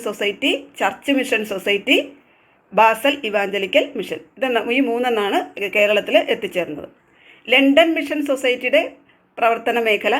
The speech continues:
തിരുവിതാംകൂറായിരുന്നു. ഇതൊക്കെ ചോദിക്കാറുള്ളതാണ്, ഇമ്പോർട്ടന്റ് ആണ്. ലണ്ടൻ മിഷൻ സൊസൈറ്റിയുടെ പ്രവർത്തന മേഖല തിരുവിതാംകൂറും ചർച്ച് മിഷൻ സൊസൈറ്റി, അതാണ് നമ്മുടെ ക്വസ്റ്റ്യൻ, ചർച്ച് മിഷൻ സൊസൈറ്റിയുടെ പ്രവർത്തന മേഖല കൊച്ചിയും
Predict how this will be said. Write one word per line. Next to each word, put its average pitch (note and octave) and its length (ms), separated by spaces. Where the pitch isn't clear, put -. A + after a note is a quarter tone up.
തിരുവിതാംകൂറായിരുന്നു. A#3+ 960
ഇതൊക്കെ - 260
ചോദിക്കാറുള്ളതാണ്, A#3 600
ഇമ്പോർട്ടന്റ് G3+ 360
ആണ്. C4+ 120
ലണ്ടൻ A#3 420
മിഷൻ C#4 300
സൊസൈറ്റിയുടെ A3+ 580
പ്രവർത്തന G#3 460
മേഖല G3+ 260
തിരുവിതാംകൂറും F3 760
ചർച്ച് A#3 340
മിഷൻ C#4 300
സൊസൈറ്റി, G#3 400
അതാണ് A3 200
നമ്മുടെ A#3+ 200
ക്വസ്റ്റ്യൻ, A#3 320
ചർച്ച് - 360
മിഷൻ C#4 280
സൊസൈറ്റിയുടെ A3+ 500
പ്രവർത്തന G3+ 400
മേഖല G3+ 240
കൊച്ചിയും C#4+ 560